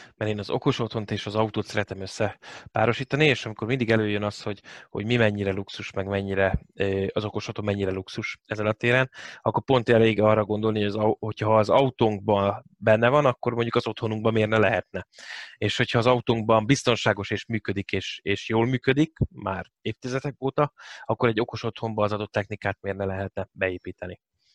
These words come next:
És e-, erre számos ilyen, ilyen lehetőségről érdemes beszélni, hiszen most már azért viszonylag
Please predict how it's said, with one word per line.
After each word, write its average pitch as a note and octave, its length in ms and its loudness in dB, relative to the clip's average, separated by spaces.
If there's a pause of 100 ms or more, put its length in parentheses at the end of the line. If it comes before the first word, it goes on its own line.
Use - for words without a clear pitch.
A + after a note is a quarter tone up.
(440)
És - 360 -6
e-, A2+ 280 4
erre A#2+ 140 6
számos G#2 560 0
ilyen, F#2+ 400 -4
ilyen F#2+ 280 -4
lehetőségről G2 1600 -4
érdemes G2 360 -2
beszélni, G#2+ 420 0 (280)
hiszen - 280 2
most A#2 220 -4
már A2 120 4
azért G#2 360 0
viszonylag G#2 400 -4